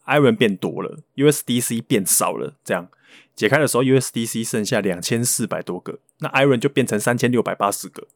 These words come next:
哦，那我亏多少钱应该很好算了吧？就是把这个呢，三六八零个 Iron 卖掉，换回U S D C，看少多少就对了。我有拿回七成左右的钱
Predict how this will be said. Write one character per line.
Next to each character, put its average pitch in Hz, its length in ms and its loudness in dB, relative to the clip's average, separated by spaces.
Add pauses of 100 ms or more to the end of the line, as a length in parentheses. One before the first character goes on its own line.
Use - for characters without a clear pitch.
(100)
哦， 107 240 -8
那 175 160 2
我 104 140 2
亏 135 240 0
多 139 180 2
少 98 180 0
钱 107 220 -10
应 127 120 -4
该 131 140 -2
很 110 140 -4
好 104 120 -2
算 101 220 -4
了 - 80 -10
吧？ - 260 -10 (300)
就 165 100 -6
是 - 100 -4
把 98 120 -8
这 143 120 -6
个 117 180 2
呢， 107 240 0
三 151 180 0
六 151 140 4
八 127 180 4
零 107 200 -2
个 110 200 -2 (300)
Iron 113 400 2 (180)
卖 123 240 2
掉， 101 460 -2
换 127 200 2
回 101 160 2
U 110 140 2
S - 140 -4
D 104 140 -4
C， 98 360 -6
看 151 160 -2
少 90 220 0
多 123 180 0
少 90 160 -4
就 117 140 -8
对 57 220 -4
了。 - 140 -12 (500)
我 175 120 2
有 165 80 4
拿 113 160 4
回 127 140 4
七 - 240 -2
成 117 200 -2
左 95 160 -4
右 117 100 0
的 104 80 0
钱 - 260 -4